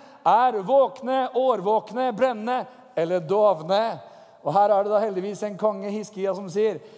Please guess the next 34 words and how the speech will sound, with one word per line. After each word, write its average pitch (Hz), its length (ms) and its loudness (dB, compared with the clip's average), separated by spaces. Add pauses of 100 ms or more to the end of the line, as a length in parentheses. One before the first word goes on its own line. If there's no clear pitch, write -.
(120)
"Vær 269 380 4
nå 294 160 -6
ikke 277 240 -8
dovne, 277 500 4
Herrens 277 460 2
prester. 196 540 -2 (1500)
Stå 285 260 4 (140)
på!" 302 200 8 (1120)
Og 185 80 -10
Nytestamentet 190 680 -8
sier 175 220 -8
det 156 120 -8
samme. 117 280 -6 (500)
"Den 143 140 -10
som 165 140 -10
er 139 60 -12
forstander, 147 480 -6
må 156 120 -12
være 131 280 -2
det 139 80 -10
med 139 100 -12
iver." 107 340 -14 (540)
Halleluja. 127 540 -6 (540)
Så - 100 -10
den 208 180 -8
ivrigste 190 300 -2
av 208 80 4
alle 208 320 4
må 175 120 -2
være 165 160 2
forstanderen. 113 580 -6
Halleluja. 123 580 -6 (560)
<laughs> - 640 -16
Sant? 233 340 -2